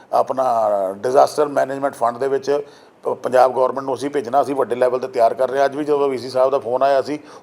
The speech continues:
ਉਸੇ ਉਹਦੇ 'ਤੇ ਕੰਮ ਕਰ ਰਹੇ ਸੀਗੇ। ਅਸੀਂ ਇੱਕ ਸਲਾਹ ਵੀ ਕਰ ਰਹੇ ਸੀਗੇ ਵੀ ਸਾ-, ਅਸੀਂ ਜਿਹੜੇ ਇਕੱਲੇ ਸਤਲੁਜ ਦੇ ਸੈਂਪਲ ਨਹੀਂ ਲੈਣੇ, ਅਸੀਂ ਜਿੰਨੇ ਵੀ ਹੜ੍ਹ ਪ੍ਰਭਾਵਿਤ ਇਲਾ-, ਇਲਾਕੇ ਹੈਗੇ ਆ,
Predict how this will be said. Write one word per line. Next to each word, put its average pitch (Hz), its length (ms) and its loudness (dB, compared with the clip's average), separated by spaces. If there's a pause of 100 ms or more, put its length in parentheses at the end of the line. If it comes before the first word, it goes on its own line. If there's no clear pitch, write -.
ਉਸੇ 151 240 0
ਉਹਦੇ 156 200 2
'ਤੇ 156 120 0
ਕੰਮ 123 260 0
ਕਰ 120 160 2
ਰਹੇ 127 120 -2
ਸੀਗੇ। 147 300 -2 (320)
ਅਸੀਂ 156 160 2
ਇੱਕ - 120 -2
ਸਲਾਹ 151 320 6
ਵੀ 170 80 -2
ਕਰ 160 160 2
ਰਹੇ 147 140 0
ਸੀਗੇ 135 260 -4 (400)
ਵੀ 139 80 -4
ਸਾ-, 131 300 2
ਅਸੀਂ 156 200 -4
ਜਿਹੜੇ 151 240 4
ਇਕੱਲੇ 160 320 2
ਸਤਲੁਜ 147 400 0
ਦੇ 151 80 -2
ਸੈਂਪਲ 131 320 0
ਨਹੀਂ 165 120 -6
ਲੈਣੇ, 127 280 -2 (400)
ਅਸੀਂ 143 140 -2
ਜਿੰਨੇ 147 280 0
ਵੀ 175 100 -2
ਹੜ੍ਹ 135 200 4
ਪ੍ਰਭਾਵਿਤ 143 440 2
ਇਲਾ-, 135 260 2
ਇਲਾਕੇ 127 360 0
ਹੈਗੇ 139 240 2
ਆ, 156 100 -2